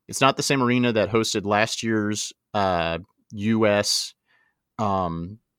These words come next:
Olympic trials or last year's, um,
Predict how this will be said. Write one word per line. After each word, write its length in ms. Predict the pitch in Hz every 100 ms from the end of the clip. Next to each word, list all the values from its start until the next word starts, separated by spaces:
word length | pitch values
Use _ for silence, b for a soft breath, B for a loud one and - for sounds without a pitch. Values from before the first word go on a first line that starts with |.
| _ 113
Olympic 380 | 101 117 135
trials 560 | - 139 131 139 139 - - -
or 680 | 120 117 120 117 110 107 120 -
last 380 | 117 107 110 -
year's, 520 | 104 104 98 98 - -
um, 600 | 98 90 90 85 80 107